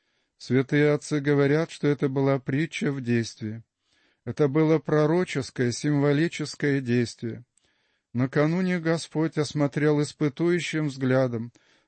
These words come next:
то, что происходило в храме. Он обнаружил, что святое место не приносит плодов, которые можно было от него ожидать.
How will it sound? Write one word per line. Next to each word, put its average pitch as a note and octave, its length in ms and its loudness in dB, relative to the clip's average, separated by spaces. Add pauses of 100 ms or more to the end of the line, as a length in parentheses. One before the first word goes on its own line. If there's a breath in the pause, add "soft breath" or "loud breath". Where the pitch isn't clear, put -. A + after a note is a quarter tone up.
то, C#3 180 2
что D3 200 0
происходило C#3+ 840 0
в B2+ 60 -8
храме. A#2 560 -2 (540)
Он B2+ 160 2
обнаружил, D3+ 720 2
что D#3 220 -4
святое D#3 560 2
место D#3+ 420 -2
не D#3 140 0
приносит D#3 640 -2
плодов, C3+ 640 -2 (360)
которые C#3 460 2
можно C#3 420 2
было D3 380 0
от C#3 120 -4
него B2+ 300 2
ожидать. A2 640 -2